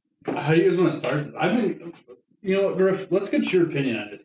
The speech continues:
Do you like mail time in the beginning of the show, or do you think we should move it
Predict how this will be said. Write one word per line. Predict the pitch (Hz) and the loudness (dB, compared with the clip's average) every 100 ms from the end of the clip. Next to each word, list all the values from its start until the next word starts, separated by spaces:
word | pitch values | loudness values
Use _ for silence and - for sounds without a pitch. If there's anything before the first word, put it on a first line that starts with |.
| - | -2
Do | 143 | 2
you | 226 | 2
like | 254 226 156 | 2 0 0
mail | 139 156 170 | 2 2 2
time | 180 175 165 | 2 4 4
in | |
the | 139 | 0
beginning | 117 - - 135 165 175 170 | -2 -8 -4 2 4 6 4
of | 165 | 4
the | |
show, | 165 185 175 170 | 0 0 2 2
or | 135 | 0
do | 123 | -2
you | 127 | -2
think | 139 | -2
we | 131 | -2
should | 123 131 | -4 -8
move | 120 127 123 | -4 -2 0
it | 117 113 | -2 -4